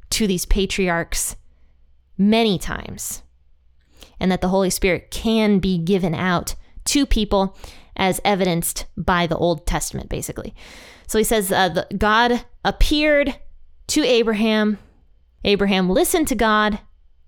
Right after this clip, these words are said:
and left his family's home and became an alien in the land that the Israelites now have," even to this day, by the way.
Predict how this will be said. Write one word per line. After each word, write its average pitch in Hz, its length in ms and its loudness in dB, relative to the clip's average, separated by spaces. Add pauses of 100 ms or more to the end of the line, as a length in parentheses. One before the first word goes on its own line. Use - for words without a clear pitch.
(140)
and 202 180 4
left 180 240 0
his 220 160 0
family's 190 500 0
home 175 320 -2 (1000)
and 196 160 2
became 170 380 0
an 170 180 0
alien 196 680 0 (220)
in 190 380 2 (200)
the 170 160 0
land 233 480 2 (120)
that 190 140 -4
the 175 140 0
Israelites 180 540 -2 (160)
now 170 240 -2
have," 240 460 -2 (600)
even 180 220 0
to 170 120 -2
this 165 140 -2
day, 208 180 0
by 175 140 -2
the - 120 -6
way. - 160 -8